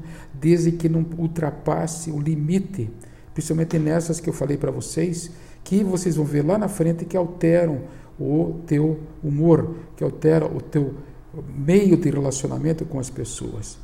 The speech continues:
né? Então, nós temos aqui a nossa camada de miocina sendo estimulada, por isso que, como eu falei pra você, desses peris-, peristaltismo intestinal tem que tá muito bem equilibradinho, né?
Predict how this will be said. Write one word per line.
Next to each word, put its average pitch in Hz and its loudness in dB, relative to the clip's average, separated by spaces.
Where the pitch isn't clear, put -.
né? 156 0
Então, 165 0
nós 165 4
temos 156 2
aqui 139 0
a 127 -2
nossa 135 -2
camada 135 2
de 131 0
miocina 135 0
sendo 147 0
estimulada, 156 2
por 139 -4
isso 143 -2
que, - -12
como 156 -2
eu 143 0
falei 143 0
pra 139 0
você, 127 -2
desses 123 -4
peris-, 135 0
peristaltismo 143 0
intestinal 127 -2
tem 139 -2
que 120 -6
tá 123 -4
muito 151 2
bem 135 2
equilibradinho, 127 -2
né? 139 -2